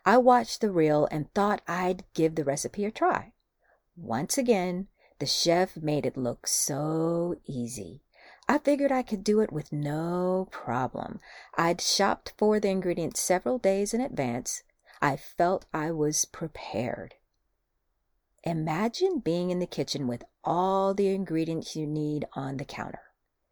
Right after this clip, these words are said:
You have your tools, you have the recipe, and in this case, the video saved and ready to refer to at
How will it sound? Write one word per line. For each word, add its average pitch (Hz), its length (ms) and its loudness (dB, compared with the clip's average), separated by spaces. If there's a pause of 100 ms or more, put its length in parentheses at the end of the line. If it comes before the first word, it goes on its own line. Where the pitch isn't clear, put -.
(340)
You 185 140 2
have 143 240 -2
your 110 120 -6
tools, 156 840 0 (280)
you 233 140 6
have 147 160 2
the 131 120 -6
recipe, 151 800 -4 (320)
and 160 140 0
in 196 140 4
this 214 180 2
case, 147 580 -2 (300)
the 170 300 2
video 170 580 2
saved 165 640 2 (360)
and 233 260 4
ready 294 360 2
to - 120 -6
refer 240 300 0
to 165 180 0
at - 160 -2